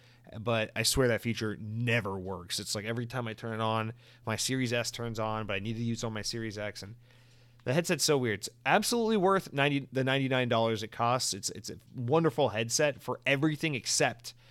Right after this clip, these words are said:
its ability to just seamlessly transition from one device to another and, and be connected to multiple devices. It's such a fucking pain in the ass, but it is a good headset if you're in the market. Anyway,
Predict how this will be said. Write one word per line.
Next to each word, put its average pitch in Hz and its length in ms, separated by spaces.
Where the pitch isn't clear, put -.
its 123 160
ability 120 400
to 120 80
just 107 280
seamlessly 123 600
transition 110 600
from 107 300
one 107 160
device 104 320
to 110 140
another 104 280
and, 98 160
and 107 100
be 104 140
connected 104 340
to 98 60
multiple 98 280
devices. 95 640
It's - 340
such 165 240
a 196 60
fucking 139 400
pain 113 160
in 104 80
the 101 100
ass, 92 240
but 95 280
it - 80
is 139 160
a 170 40
good 156 180
headset 139 380
if 98 120
you're 101 140
in 101 80
the 98 60
market. 98 520
Anyway, 110 360